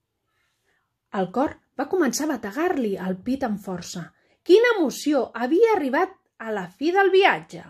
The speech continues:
Ja que, quan hi ha fum al cel i a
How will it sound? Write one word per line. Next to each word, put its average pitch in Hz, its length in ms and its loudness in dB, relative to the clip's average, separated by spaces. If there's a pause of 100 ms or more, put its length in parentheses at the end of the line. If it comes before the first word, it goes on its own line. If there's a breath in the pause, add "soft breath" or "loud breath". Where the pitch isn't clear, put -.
(1200)
Ja 233 240 -2
que, 185 120 -2 (120)
quan 175 160 -4
hi 175 80 -2
ha 180 80 0
fum 233 240 0
al 269 160 0
cel 311 400 2 (320)
i 208 140 -4
a - 20 0